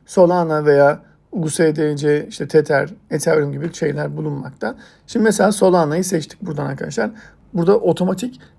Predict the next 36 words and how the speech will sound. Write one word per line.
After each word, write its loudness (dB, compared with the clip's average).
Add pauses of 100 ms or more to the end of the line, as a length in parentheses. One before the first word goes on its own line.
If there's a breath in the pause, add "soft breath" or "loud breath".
(100)
e, 2
borrow 6 (240)
ve 6
lend 2 (400)
yeri 4
de 6
var 0
arkadaşlar. -10 (460 loud breath)
Ben 4
bunu 0
açmıştım -2
bir 2
önceki -2
videomuzda -6
mesela. -4
Bakın -4 (240 loud breath)
şuradan 0
margin 4
preference'e 0
tıkladığınızda -4
bakın -6 (120)
auto 4
lend -2
yani -4
otomatik -4
borç 4
alıp 0
veriyor -2
sizin -10
için -6
ve -2 (340 loud breath)
ben 4
buradan 0
puan 4
kazanırız -2
diye -2